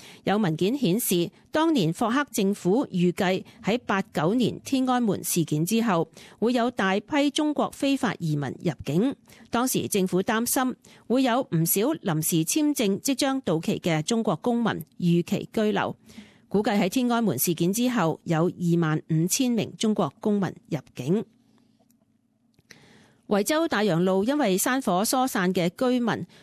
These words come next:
除夕晚獲准返回家園。聖誕日喺 Wye River 同埋 Separation Creek 燒毀咗百多間房屋嘅大火仍然未受控制。尋日因為風向轉變，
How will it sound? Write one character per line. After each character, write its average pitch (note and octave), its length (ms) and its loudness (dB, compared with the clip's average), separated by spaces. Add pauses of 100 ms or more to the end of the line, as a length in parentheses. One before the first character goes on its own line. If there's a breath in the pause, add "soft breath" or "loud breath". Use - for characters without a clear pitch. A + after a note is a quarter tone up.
(120 loud breath)
除 - 160 0 (120)
夕 G3 220 -2
晚 F3+ 300 0 (540 soft breath)
獲 G3 300 0
准 G#3+ 340 0
返 F3+ 320 0
回 F3 300 2
家 A3+ 240 2
園。 F3+ 260 0 (400)
聖 F#3+ 180 2
誕 F#3 180 2
日 F#3 60 2 (180)
喺 F#3+ 240 2
Wye B3 340 0
River A#3+ 380 0 (240 loud breath)
同 F3 120 2
埋 D3+ 200 2
Separation B3+ 720 0
Creek C4 300 -2 (640 loud breath)
燒 E4 240 0
毀 A3+ 180 2
咗 A3 200 0
百 A3 180 -4
多 C4 200 -2
間 B3+ 260 0
房 D3 280 -4
屋 B3 100 0
嘅 F3+ 300 0
大 C3+ 220 -6
火 D#3+ 360 0 (100)
仍 D#3 200 0
然 D3 220 0
未 E3 100 2
受 D#3+ 220 2
控 F3+ 200 2
制。 G3 80 0 (640 loud breath)
尋 E3+ 340 2
日 - 140 -6
因 C#4 160 0
為 G3 120 2
風 C4+ 320 -2
向 F#3 220 2
轉 E3 240 0
變， F#3 260 2